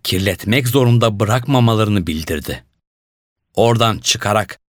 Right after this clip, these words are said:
başka yerde savaşacak olursalar hiçbir Romalı tapınağın kutsallığını bozmayacaktı. Josephus'un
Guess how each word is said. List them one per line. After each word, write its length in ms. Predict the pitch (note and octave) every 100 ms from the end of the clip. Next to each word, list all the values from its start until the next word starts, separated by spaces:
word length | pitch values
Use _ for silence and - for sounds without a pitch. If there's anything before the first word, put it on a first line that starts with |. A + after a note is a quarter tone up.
| _
başka 520 | - F#2 F#2 - B2+
yerde 320 | A2+ G2+ G2
savaşacak 640 | F2+ G2+ F#2+ - F#2 G#2 F#2
olursalar 640 | G2+ G#2 G#2 G2 G2 - _ _ -
hiçbir 480 | C3 A#2+ G#2 C3 C3+
Romalı 580 | A#2+ A#2 A2 A2 A2 - _ -
tapınağın 640 | F#2+ - G#2+ G#2 G#2 G2
kutsallığını 1000 | - A#2 - G2+ A2 G2 G2+ G#2 A#2 E2+
bozmayacaktı. 1000 | G2 G2 D2+ C#2+ B1+ - A#1 - C2+ B1 _ _ _ _ _ _ _ _ -
Josephus'un 960 | G2+ B2 A#2+ D3 A#2+ C3 - B2+ A#2+